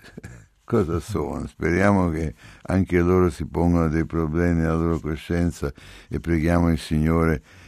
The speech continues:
che li spinga ad aprirsi ai problemi realmente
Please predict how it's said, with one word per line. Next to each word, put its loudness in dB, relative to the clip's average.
che 2
li 2
spinga 6
ad 4
aprirsi 0
ai -2
problemi 0
realmente 0